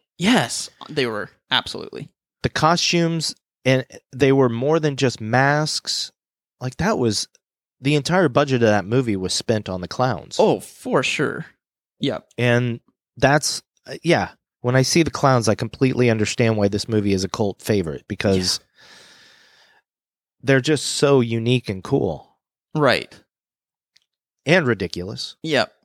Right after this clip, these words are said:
Speaker 1: I
Speaker 2: Um,
Speaker 1: love, yeah, all the movements that they had. I mean, obviously you can tell that there's,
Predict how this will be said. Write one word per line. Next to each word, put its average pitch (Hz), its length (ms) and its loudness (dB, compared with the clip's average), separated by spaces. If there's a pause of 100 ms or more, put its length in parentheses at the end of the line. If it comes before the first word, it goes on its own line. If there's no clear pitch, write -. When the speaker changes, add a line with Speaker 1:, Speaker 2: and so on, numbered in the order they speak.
(960)
Speaker 1:
I - 100 -8
Speaker 2:
Um, 135 40 0
Speaker 1:
love, 139 400 2
yeah, 139 140 2
all 151 180 2
the 147 80 2
movements 139 520 2
that 139 80 -10
they 135 100 0
had. 135 220 0
I 135 40 2
mean, 143 180 0
obviously 180 440 2
you 139 60 2
can 127 140 -2
tell 175 240 -4
that 139 120 -6
there's, 110 420 -10